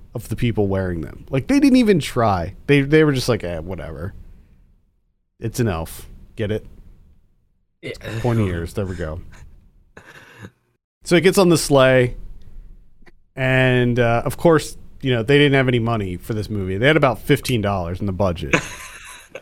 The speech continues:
Speaker 1: So he gets in this, like,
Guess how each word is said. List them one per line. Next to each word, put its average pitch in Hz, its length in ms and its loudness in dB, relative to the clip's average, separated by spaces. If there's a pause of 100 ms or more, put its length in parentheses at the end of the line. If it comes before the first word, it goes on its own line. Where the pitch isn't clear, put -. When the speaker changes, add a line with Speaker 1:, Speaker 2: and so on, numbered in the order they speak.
(280)
Speaker 1:
So 131 760 4
he 165 160 2
gets 170 300 2
in 175 100 4
this, 156 220 2
like, 135 480 2